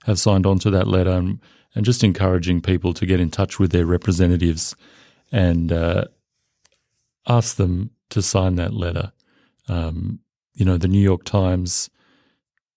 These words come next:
has, uh, you know, on the thirtieth of November, the New York Times actually sent a letter to the Garland D O J, uh, asking them to drop the charges against Julian.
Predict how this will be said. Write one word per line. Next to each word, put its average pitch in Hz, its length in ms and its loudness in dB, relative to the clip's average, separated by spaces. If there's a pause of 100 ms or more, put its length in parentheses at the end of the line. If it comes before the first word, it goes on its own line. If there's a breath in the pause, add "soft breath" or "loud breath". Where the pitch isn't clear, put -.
(220)
has, 95 460 -2
uh, 95 320 0
you 123 100 2
know, 123 100 2
on 120 140 2
the 95 40 2
thirtieth 101 320 2
of 92 100 -4
November, 98 500 2
the 87 120 0
New 98 140 2
York 101 220 2
Times 101 440 0
actually 95 300 -6
sent 95 240 -2
a 92 40 -2
letter 95 240 -2
to 107 120 -8
the 107 80 -2
Garland 101 380 0
D 107 160 -2
O 92 100 -2
J, - 340 -4 (560 soft breath)
uh, 101 260 2 (200)
asking 101 320 -2
them 92 100 0
to 107 100 -2
drop 95 260 0
the 101 80 -2
charges 95 420 0
against 92 280 -2
Julian. 98 400 0